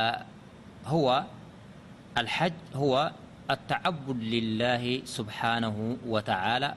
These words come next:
بأقوال وأفعال مخصوص في مكان مخصوص። እንታይ ማለት እዩ? ሓጅ ክበሃል እንከሎ ብሸርዓዊ ትርጉሙ ማለት እዩ፣ እ፣ ፍሉይ ቃልን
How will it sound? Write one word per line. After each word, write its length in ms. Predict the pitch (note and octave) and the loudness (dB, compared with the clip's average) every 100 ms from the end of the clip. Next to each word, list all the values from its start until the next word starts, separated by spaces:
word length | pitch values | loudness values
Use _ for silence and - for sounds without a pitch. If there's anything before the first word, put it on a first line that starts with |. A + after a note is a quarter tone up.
| - A2 | -6 2
بأقوال 920 | A#2+ A#2 A#2 - G#2+ A#2+ C3 C#3 C#3 D3 C#3+ - | 2 4 0 0 2 4 4 4 0 -2 -4 -4
وأفعال 880 | A#2 - B2 - - A2+ C3 C#3+ D3 D3+ D3 | -2 2 0 0 -2 2 4 2 0 -4 -6
مخصوص 640 | B2 A#2+ - - C#3 D#3 - - - - - | -2 -2 -2 -4 0 0 -2 -10 -18 -18 -18
في 140 | - B2 | -2 2
مكان 600 | A#2+ A#2 - C3 C#3+ C#3+ D3+ D3+ - | 4 2 2 2 2 2 0 -2 -4
مخصوص። 580 | B2 A2+ - B2+ B2 A#2+ - - - - - - - - | 0 0 -2 -2 -2 -2 -8 -18 -18 -20 -20 -20 -20 -10
እንታይ 240 | - C3 | 0 2
ማለት 260 | B2 A#2+ A#2 | 4 2 2
እዩ? 100 | F#3+ - - - - | -2 -4 -12 -20 -10
ሓጅ 240 | - F#3+ | -2 -2
ክበሃል 400 | - A#2+ A2+ A2 A2+ | 0 0 2 2 0
እንከሎ 300 | A2+ A#2+ D#3+ G#3+ - | 0 0 0 -2 -4
ብሸርዓዊ 760 | A2 A2 - - A2+ F#2+ G#2 G2+ F#2 A2 | -6 -6 -6 0 2 4 2 2 -2 -6
ትርጉሙ 380 | - A2 G2+ A2+ A2 | -4 -2 2 4 4
ማለት 340 | G2+ G2 G#2+ | 4 2 0
እዩ፣ 120 | D3+ F#3 G3+ - - - | 0 0 -2 -12 -16 -2
እ፣ 100 | G#2+ G#2+ A2 | 2 2 0
ፍሉይ 400 | - D#3+ D#3+ C#3+ C3+ - | -2 0 2 2 0 -4
ቃልን 520 | - A#2 A2 A2+ C3+ | 0 2 4 2 0